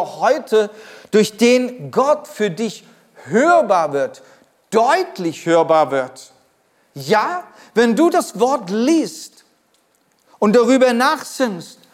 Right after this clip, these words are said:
und sagst, "Heiliger Geist, hilf mir, es zu verstehen", dann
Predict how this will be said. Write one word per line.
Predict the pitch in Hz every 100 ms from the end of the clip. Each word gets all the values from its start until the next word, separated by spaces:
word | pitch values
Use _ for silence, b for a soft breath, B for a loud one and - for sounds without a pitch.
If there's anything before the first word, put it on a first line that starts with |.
| b b
und | 185
sagst, | 180 254 247 - - -
"Heiliger | 277 311 320 277
Geist, | 196 262 277 233 - _ b b b
hilf | 151 311 359 -
mir, | 214 190 180 190 - _ _ _ -
es | 233 240 -
zu | 233
verstehen", | 160 202 202 262 233 160 B B B
dann | 208 196 160